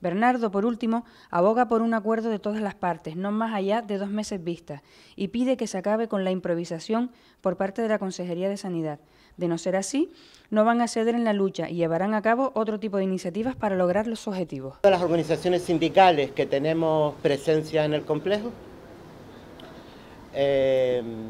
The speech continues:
Speaker 2: y esta rueda de prensa es continuación de la que tuvimos anteriormente, donde dimos, pues, antes del supuesto acuerdo con las asociaciones de familiares de la Consejería de Sanidad,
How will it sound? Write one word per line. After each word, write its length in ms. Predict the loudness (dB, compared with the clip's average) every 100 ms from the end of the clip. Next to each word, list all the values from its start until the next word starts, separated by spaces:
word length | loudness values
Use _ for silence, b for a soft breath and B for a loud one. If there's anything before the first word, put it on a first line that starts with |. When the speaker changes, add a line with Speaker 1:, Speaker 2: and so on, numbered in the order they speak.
| -12 -14 -18 -20 -20 -20 B B B
Speaker 2:
y 100 | 0
esta 220 | 4 4
rueda 220 | 6 8 8
de 80 |
prensa 300 | 6 2 0
es 80 | 0
continuación 920 | 0 0 0 0 0 0 2 2 0 -10 -2 2
de 80 |
la 160 | 4 4
que 80 | 2
tuvimos 420 | 2 0 0 0
anteriormente, 760 | 0 0 2 4 4 2 2
donde 280 | 2 2 0
dimos, 380 | 2 2 0 -4 -10 -10 -4
pues, 160 | -4 -6 -16 -18 -16 B B B -14 -16 -2 4
antes 460 | 6 6 2 2
del 260 | 4 2 2
supuesto 560 | 0 6 8 8 8
acuerdo 600 | 6 10 10 10 6 2
con 180 | 4 2
las 100 | 2
asociaciones 600 | -2 -4 -4 -2 0 0
de 100 | 0
familiares 640 | 0 0 2 6 6 6 4
de 80 | 2
la 100 | 2
Consejería 460 | -2 -4 0 2
de 80 | 2
Sanidad, 480 | 2 0 0 0